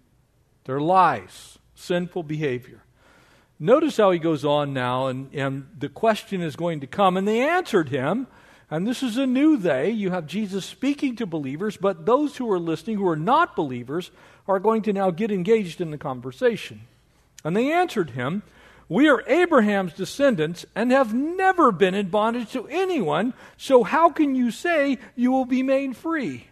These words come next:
Now, I want you to stop for just a second and hear these words from the perspective in which they were spoken by those who spoke them.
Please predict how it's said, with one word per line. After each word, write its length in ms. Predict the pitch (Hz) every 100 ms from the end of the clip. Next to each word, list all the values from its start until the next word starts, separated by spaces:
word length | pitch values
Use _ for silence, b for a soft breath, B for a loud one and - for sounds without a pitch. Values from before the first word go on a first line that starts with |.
| _ _ _ -
Now, 200 | 165 190
I 20 |
want 300 | 240 311 -
you 60 |
to 120 | 294 262
stop 580 | - - 196 208 226
for 120 | - 147
just 320 | 143 262 -
a 80 | 285
second 500 | - 123 113 160 - b b b b -
and 180 | 160 151
hear 340 | - 254 285
these 320 | 277 269 202
words 460 | 175 156 151 160 156
from 280 | - 175 170
the 80 |
perspective 840 | 165 175 - - 240 233 254 247 196 -
in 180 | 170
which 280 | 160 262 -
they 160 | 254 254
were 140 | 247
spoken 640 | - - 277 262 160 147 160 B B -
by 240 | 165 160
those 340 | 151 208 214
who 140 | - 190
spoke 500 | - - 185 151 -
them. 280 | 107 -